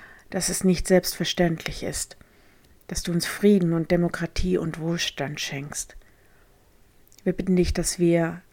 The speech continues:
lernen aus dem, was unsere Geschichte ist. Wir bitten dich, dass wir verantwortlich und gut denken, handeln und dass wir dafür einstehen, dass du alle Menschen liebst.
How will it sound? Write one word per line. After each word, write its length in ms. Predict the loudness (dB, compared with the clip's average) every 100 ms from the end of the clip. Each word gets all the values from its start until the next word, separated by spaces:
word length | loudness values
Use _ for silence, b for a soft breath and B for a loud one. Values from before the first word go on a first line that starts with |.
| -4
lernen 460 | 2 4 4 4
aus 240 | 0 -6 2
dem, 220 | 4 4
was 160 | 2 -2
unsere 260 | -6 -6
Geschichte 460 | -6 -6 -6 -6 -8
ist. 340 | -6 -8 -10 b b b b b b b b _ _ _ _ 0
Wir 80 |
bitten 280 | 6 6 6
dich, 220 | 4 4
dass 220 | 0 0 0
wir 100 | -2
verantwortlich 1040 | -2 0 2 2 -2 -8 -4 -6 -6 -10 -14 b b b b
und 200 | -2 0
gut 420 | 2 0 0 -4 -12 b b b -20 _ 0
denken, 560 | 2 0 -2 -4 -4 B B B B -4
handeln 520 | -2 -2 -4 -6 -10 -16 _ _ _ -20
und 140 | -12
dass 180 | -10 -6
wir 60 | -4
dafür 360 | -4 -4 -6
einstehen, 600 | -2 -2 -4 -2 -2 -2 -6 B B B B B B
dass 200 | -12 -8
du 120 | -4 -4
alle 340 | 0 2 2
Menschen 440 | 0 -4 -4 -8
liebst. 480 | -10 -10 -6 -6 -8